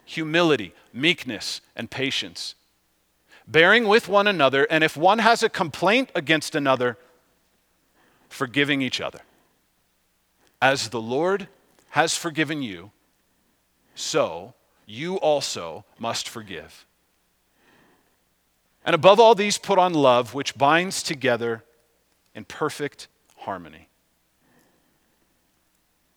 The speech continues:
I wonder if anyone comes to our minds now as we think about who in our own personal lives might need forgiveness.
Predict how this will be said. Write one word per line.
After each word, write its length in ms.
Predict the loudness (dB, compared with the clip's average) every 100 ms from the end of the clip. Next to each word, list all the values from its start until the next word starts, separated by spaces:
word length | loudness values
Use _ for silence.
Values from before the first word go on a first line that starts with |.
| _ _
I 60 | -10
wonder 180 | -8 -10
if 100 | -10
anyone 280 | -10 -12
comes 320 | -10 -10 -10 -14
to 200 | -14 -10
our 160 | -8 -8
minds 340 | -10 -10 -12
now 320 | -10 -12 -14 _
as 160 | -20 -18
we 120 | -18
think 260 | -18 -16
about 360 | -12 -8 -8 -10 _ -18
who 300 | -12 -12 -10
in 140 | -12
our 180 | -10 -10
own 160 | -14
personal 500 | -14 -16 -14 -14 -14
lives 460 | -12 -12 -14 -18 -20 _ _ _
might 280 | -10 -10 -10
need 320 | -14 -14 -16 _ _ _ _ _ _ _ _
forgiveness. 760 | -20 -18 -16 -18 _ -20 -20